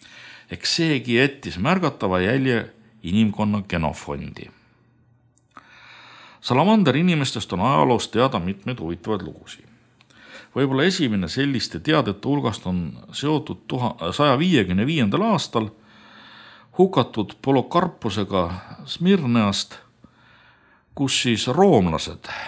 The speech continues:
otsustasid selle Polokarpuse kristluse tunnistamise eest hukata.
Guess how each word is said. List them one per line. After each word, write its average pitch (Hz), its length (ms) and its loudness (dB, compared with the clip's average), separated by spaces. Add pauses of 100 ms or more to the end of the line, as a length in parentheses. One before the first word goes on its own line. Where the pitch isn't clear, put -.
(260)
otsustasid 113 880 -8
selle 98 440 -4 (1040)
Polokarpuse 113 760 -2 (760)
kristluse 143 560 -2
tunnistamise 113 760 0
eest - 160 -8
hukata. - 480 -10